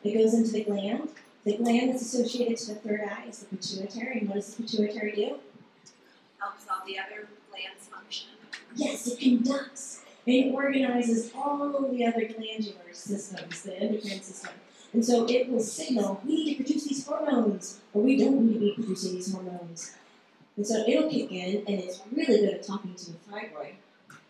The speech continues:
Speaker 1: right? I glance back at my doctor in the back of the room. <laughs>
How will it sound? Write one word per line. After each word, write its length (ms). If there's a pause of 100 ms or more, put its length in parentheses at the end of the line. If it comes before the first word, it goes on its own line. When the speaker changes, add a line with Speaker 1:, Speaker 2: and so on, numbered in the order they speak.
(300)
Speaker 1:
right? 320 (1500)
I 120
glance 340
back 220
at 140
my 140
doctor 400
in 100
the 60
back 260
of 160
the 80
room. 280 (1080)
<laughs> 200